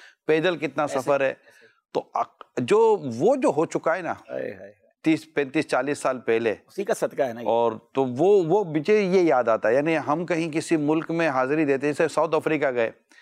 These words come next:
Speaker 1: تو ساؤتھ افریقہ کے تو کوئی چھت نہیں تھی مفتی صاحب، کہیں اور بیٹھ کر مشورے ہوئے، اور دعوت اسلامی کا کوئی وہاں پر مدنی مرکز نہیں، کوئی، کوئی سیٹ اپ نہیں تھا۔ تو لیکن میں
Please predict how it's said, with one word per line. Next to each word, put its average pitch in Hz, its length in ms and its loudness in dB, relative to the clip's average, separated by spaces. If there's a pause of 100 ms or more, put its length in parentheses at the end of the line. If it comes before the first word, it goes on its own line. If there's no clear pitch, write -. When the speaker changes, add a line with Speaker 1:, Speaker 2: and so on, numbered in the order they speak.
(320)
Speaker 1:
تو 139 60 -2
ساؤتھ 165 240 0
افریقہ 190 300 0
کے 202 100 2
تو 190 80 0
کوئی 185 120 2
چھت 175 220 -4
نہیں 170 160 0
تھی 143 120 -2
مفتی 120 260 -6
صاحب، 117 280 -2
کہیں 160 180 0
اور 165 160 2
بیٹھ 147 300 -4
کر 156 80 0
مشورے 139 440 0
ہوئے، 131 280 2 (640)
اور 123 380 0 (560)
دعوت 151 240 -2
اسلامی 156 380 -2
کا 156 100 0
کوئی 156 400 0
وہاں 123 260 -2
پر 131 140 -2
مدنی 127 280 0
مرکز 127 380 0
نہیں، 127 160 -8
کوئی، 190 160 2
کوئی 196 160 0
سیٹ 127 240 -6
اپ 107 140 -4
نہیں 110 120 -4
تھا۔ 98 200 -2 (840)
تو 135 80 2 (1300)
لیکن 170 280 -4
میں 190 260 2